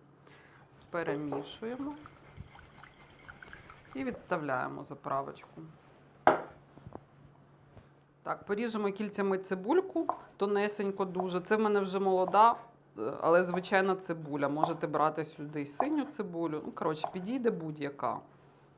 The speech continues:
Ось так кільцями. Цибульку ми підготували, тепер будемо готувати часник. Ось так його розчавлюємо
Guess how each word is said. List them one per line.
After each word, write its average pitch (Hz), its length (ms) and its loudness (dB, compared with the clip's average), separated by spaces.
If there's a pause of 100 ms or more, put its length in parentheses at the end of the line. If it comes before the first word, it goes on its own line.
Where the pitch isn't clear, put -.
Ось - 100 -14
так 175 220 -4
кільцями. - 340 -14
Цибульку 208 260 -10
ми 196 120 -4
підготували, 208 640 6
тепер 233 280 4
будемо 196 340 0
готувати 185 500 4
часник. - 640 -8 (1500)
Ось - 80 2
так - 380 0
його 151 220 -4
розчавлюємо 330 840 2